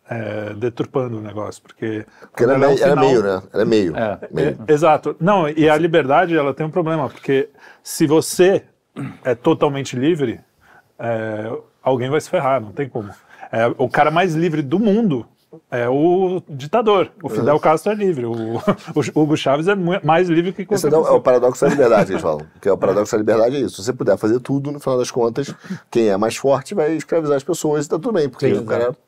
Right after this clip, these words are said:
Speaker 2: ele é livre.
Speaker 4: E aí a barbárie.
Speaker 2: É, o, é o paradoxo.
Speaker 1: Não, mas aí nesse caso você estaria
Speaker 2: É.
Speaker 1: fazendo mal pro outro. Então você é livre para ser bom.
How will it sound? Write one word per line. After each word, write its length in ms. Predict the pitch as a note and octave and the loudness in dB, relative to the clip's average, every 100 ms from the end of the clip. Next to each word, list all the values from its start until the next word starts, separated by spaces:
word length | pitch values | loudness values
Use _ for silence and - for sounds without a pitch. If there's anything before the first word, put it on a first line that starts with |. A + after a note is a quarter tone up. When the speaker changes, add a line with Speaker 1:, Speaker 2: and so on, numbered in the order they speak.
| - - | -18 -10
Speaker 2:
ele 140 | B2+ C3+ | -4 -2
é 20 | |
livre. 280 | C3 F2 D3+ | -2 -4 -4
Speaker 4:
E 60 | |
aí 300 | B2+ G#2+ G#2+ | -2 0 0
a 80 | A2+ | -2
barbárie. 560 | A#2+ C3 A#2 G#2 G2 - _ | -2 -2 -2 -4 -6 -14 _
Speaker 2:
É, 80 | - | -4
o, 180 | F#2 D2+ - | -4 -4 -6
é 80 | |
o 40 | - | -6
paradoxo. 580 | - F#2 B2 F#2 - - - - | 0 2 2 0 -4 -20 -20 -8
Speaker 1:
Não, 120 | E3 | -4
mas 120 | C3+ B2+ | -2 0
aí 160 | C3+ | 0
nesse 220 | D3 D#3+ | -2 -6
caso 200 | - D3 | -4 -4
você 60 | B2+ | -4
estaria 260 | D3+ D#3+ D#3+ | -2 0 0
Speaker 2:
É. 40 | |
Speaker 1:
fazendo 320 | E3 D#3+ F3+ | -2 -4 -4
mal 240 | G3 D#3 D#3 | -4 -4 -4
pro 140 | F#3+ | -4
outro. 200 | D#3+ B2 - - | -4 -4 -16 -8
Então 220 | F3 D#3+ E3 | -2 2 2
você 220 | D#3+ F#3 | 2 2
é 60 | |
livre 440 | E3+ D#3+ G3 G3+ A#3 | 2 2 0 0 -4
para 260 | - G#3+ | 0 0
ser 140 | G3+ A3+ | 0 -2
bom. 240 | G3 F3+ | -2 -2